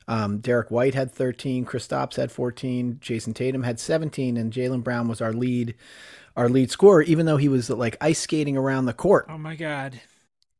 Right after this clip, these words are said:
Speaker 2: Okay. I'm gonna apologize in advance for this rant. So people can fast forward if they don't wanna hear it, but I've been so, uh, as you know,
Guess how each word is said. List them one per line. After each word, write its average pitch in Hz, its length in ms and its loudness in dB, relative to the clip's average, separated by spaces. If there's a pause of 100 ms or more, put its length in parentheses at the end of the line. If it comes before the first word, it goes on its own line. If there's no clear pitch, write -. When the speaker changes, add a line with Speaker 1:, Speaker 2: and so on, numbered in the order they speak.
(160)
Speaker 2:
Okay. 147 380 -6 (360)
I'm 151 140 -14
gonna 147 280 -12 (500)
apologize 156 600 -8
in 147 120 -10
advance 139 420 -10
for 139 460 -10 (120)
this 147 240 -6
rant. 135 540 -8 (540)
So 156 180 -6
people 175 320 2
can 160 160 -6
fast 185 340 4
forward 214 360 6
if 175 100 2
they 175 120 0
don't 175 160 4
wanna 202 180 4
hear 180 240 0
it, 165 180 -2 (520)
but 156 120 -2
I've 147 140 0
been 156 160 -4
so, 185 540 -2 (520)
uh, 147 560 -4 (400)
as 190 380 0 (240)
you 185 200 -6
know, 190 460 -2